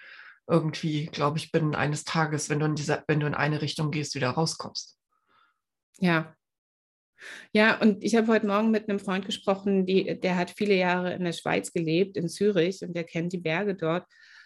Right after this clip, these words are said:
Speaker 2: Und, ähm, der meinte, da ist es eigentlich so ähnlich. Da hast du zwar die riesengroßen Bergmassive, aber in den Tälern ist immer Zivilisation.
Speaker 1: Hm.
Speaker 2: Also es gibt ganz wenig Täler, die, die abgeschieden sind.
Speaker 1: Ja.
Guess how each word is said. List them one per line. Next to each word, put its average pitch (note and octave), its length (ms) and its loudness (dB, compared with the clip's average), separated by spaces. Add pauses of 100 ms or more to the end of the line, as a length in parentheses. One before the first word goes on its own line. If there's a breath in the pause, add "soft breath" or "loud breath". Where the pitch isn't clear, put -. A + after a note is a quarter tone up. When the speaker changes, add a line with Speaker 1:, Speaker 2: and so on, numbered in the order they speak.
(220 loud breath)
Speaker 2:
Und, F3 180 0 (140)
ähm, E3 720 -2 (240)
der F#3 100 0
meinte, F3+ 380 0
da F3+ 200 0
ist F#3+ 140 -2
es G3 140 -2
eigentlich F3+ 440 -2
so F3 60 -4
ähnlich. E3 480 -2
Da E3+ 140 -4
hast G#3 180 -4
du A#3+ 80 -2
zwar G3 260 0
die F3+ 140 -2
riesengroßen G3 720 0
Bergmassive, E3+ 1080 -2 (520 loud breath)
aber F3+ 260 2
in F#3 140 2
den F#3+ 160 4
Tälern F#3+ 380 0
ist F#3 120 -4
immer F#3+ 220 -2
Zivilisation. D#3 840 -6
Speaker 1:
Hm. D#3 360 2 (180)
Speaker 2:
Also E3+ 200 -2
es E3 120 -6
gibt F#3+ 220 -4
ganz G#3 320 0
wenig G#3 260 0
Täler, F#3 400 -2
die, E3+ 320 -4
die E3+ 160 -6
abgeschieden E3+ 640 -8
sind. E3 300 -6
Speaker 1:
Ja. D#3+ 340 -2